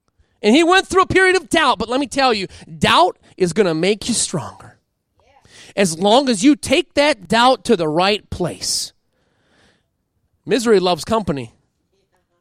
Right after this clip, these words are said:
You take that doubt and you hang out with people on Third Street.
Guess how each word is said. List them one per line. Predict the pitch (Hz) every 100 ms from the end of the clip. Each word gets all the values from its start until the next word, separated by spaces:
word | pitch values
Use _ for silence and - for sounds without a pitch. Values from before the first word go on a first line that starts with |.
| _ _ _
You | 180 269
take | 302 269
that | 233 233 185
doubt | 208 233 196
and | 202
you | 214
hang | 208 220
out | 220 220 196
with | 185
people | 247 220 220
on | 165
Third | 202 214 196
Street. | - 233